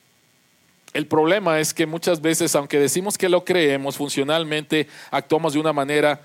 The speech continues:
incorrecta. Yo he compartido con con muchas personas la siguiente historia, posiblemente ya la compartí con ustedes en algún mensaje. Cuando yo peco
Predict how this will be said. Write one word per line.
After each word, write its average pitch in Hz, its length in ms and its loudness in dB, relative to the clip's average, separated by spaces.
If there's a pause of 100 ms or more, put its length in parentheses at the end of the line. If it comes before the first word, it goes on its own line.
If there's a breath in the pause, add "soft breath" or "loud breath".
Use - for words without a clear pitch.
(160)
incorrecta. 135 580 -2
Yo 175 120 2
he - 20 -16
compartido 170 560 0
con 143 280 -4 (420 loud breath)
con 156 140 -4
muchas 175 300 -2
personas 156 420 0
la 143 100 0
siguiente 147 400 -2
historia, 190 340 0
posiblemente 156 500 -2
ya 143 80 2
la 147 100 2
compartí 139 380 -2
con 135 180 -2
ustedes 135 440 0
en 123 100 -4
algún 123 280 -4
mensaje. 110 540 -4 (2000)
Cuando 147 260 2
yo 220 200 2
peco 214 400 0